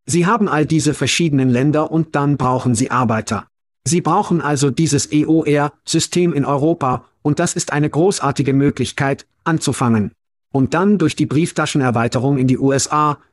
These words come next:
nur durch ihr Portfolio expandieren zu können. Also werden wir sehen, ich weiß nicht, ob das der Fall ist, aber wir werden sehen.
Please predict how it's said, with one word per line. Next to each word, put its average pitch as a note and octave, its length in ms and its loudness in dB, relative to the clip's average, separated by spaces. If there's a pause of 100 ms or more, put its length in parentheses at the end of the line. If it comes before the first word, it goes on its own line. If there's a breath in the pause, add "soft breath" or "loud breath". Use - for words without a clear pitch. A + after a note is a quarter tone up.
nur F3 240 2
durch F#3+ 200 0
ihr F3 120 0
Portfolio D#3 600 0
expandieren C3 680 0
zu A#2+ 100 -4
können. G#2 380 0 (420)
Also D#3 320 0
werden D#3 260 2
wir C#3 120 2
sehen, D3+ 400 2 (160)
ich - 240 -4
weiß E3+ 260 0
nicht, - 340 -2 (200)
ob - 180 -4
das E3 140 -2
der D#3+ 120 -2
Fall D#3 260 0
ist, - 280 -4 (220)
aber C#3+ 220 0
wir E3 140 2
werden C3+ 260 2
sehen. A2+ 360 0